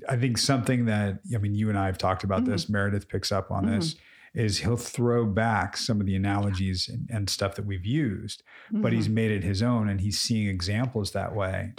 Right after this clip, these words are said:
Speaker 1: And this was
Speaker 2: Totally.
Speaker 1: one where he was totally jumping through different, different references, but
Speaker 2: Mm-hmm.
Speaker 1: different relationships, the work
Speaker 2: Yeah.
Speaker 1: relationship, the, the girlfriend relationship, the parents relationship.
Speaker 2: Totally.
Speaker 1: Yeah. Very cool to see him with the theme of,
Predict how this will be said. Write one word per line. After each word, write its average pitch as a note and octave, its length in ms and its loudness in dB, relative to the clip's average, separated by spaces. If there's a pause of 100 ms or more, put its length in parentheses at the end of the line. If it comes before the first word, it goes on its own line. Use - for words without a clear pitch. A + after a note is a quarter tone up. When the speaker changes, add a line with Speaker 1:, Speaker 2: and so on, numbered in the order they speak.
Speaker 1:
And G#2+ 120 0
this F3+ 140 2
was C3 160 0
Speaker 2:
Totally. G2 80 0
Speaker 1:
one G#2 220 0
where G2 280 -2 (300)
he C#3+ 140 0
was A2+ 120 0
totally B2+ 380 2
jumping G#2+ 460 2
through A#2 380 2
different, G#2+ 600 0
different A#2 300 0
references, A2+ 560 2
but G#2 160 2
Speaker 2:
Mm-hmm. A3 340 0 (240)
Speaker 1:
different C3 300 2
relationships, A#2 720 0
the A2 100 0
work A2+ 160 2
Speaker 2:
Yeah. C#4+ 80 0
Speaker 1:
relationship, G2 560 0
the, G2 340 0
the - 100 -6
girlfriend A2 440 0
relationship, G2 460 -2
the - 60 -12
parents A2+ 480 0
relationship. G2 640 -2 (280)
Speaker 2:
Totally. G#3 580 0
Speaker 1:
Yeah. G2+ 320 2
Very A2 400 0
cool G#2 280 0
to F#2+ 80 0
see G#2 280 0
him G2 500 -2 (140)
with G2+ 140 0
the G2 80 0
theme D#3 320 0
of, G2 160 0